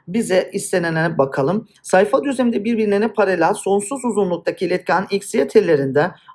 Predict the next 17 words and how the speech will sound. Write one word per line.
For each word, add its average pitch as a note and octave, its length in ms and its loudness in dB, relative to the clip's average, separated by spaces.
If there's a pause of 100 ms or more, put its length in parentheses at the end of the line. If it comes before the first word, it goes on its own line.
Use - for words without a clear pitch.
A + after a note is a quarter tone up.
aynı B3 280 2
yönde F#3+ 300 2
iki - 560 -4
I F3 340 2 (300)
ve G3 460 2 (380)
I G#3+ 280 4
akımı F#3+ 580 0 (800)
geçmektedir. - 800 -2 (640)
K, A#3+ 240 6
M, B3 360 0 (200)
P G3+ 320 4
noktalarında A3+ 800 2
sırasıyla G3 600 0
B E3 180 -2
K, G#3 260 -2
B F#3+ 180 0
M, G#3+ 260 0